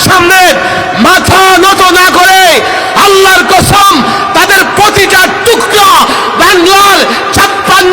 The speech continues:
হাজার বর্গ মাইলের জমিনে ছড়িয়ে থাকবে।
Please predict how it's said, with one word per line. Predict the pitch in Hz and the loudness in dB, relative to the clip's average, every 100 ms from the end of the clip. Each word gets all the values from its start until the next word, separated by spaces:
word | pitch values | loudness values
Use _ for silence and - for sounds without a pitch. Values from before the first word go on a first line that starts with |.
| 370 | 2
হাজার | 320 349 359 339 | 2 2 0 0
বর্গ | 359 359 311 339 | 0 0 0 0
মাইলের | 339 339 302 | 2 0 0
জমিনে | 226 339 320 277 269 | 0 0 0 0 0
ছড়িয়ে | 320 269 247 214 | 0 0 0 -2
থাকবে। | 262 226 | 0 0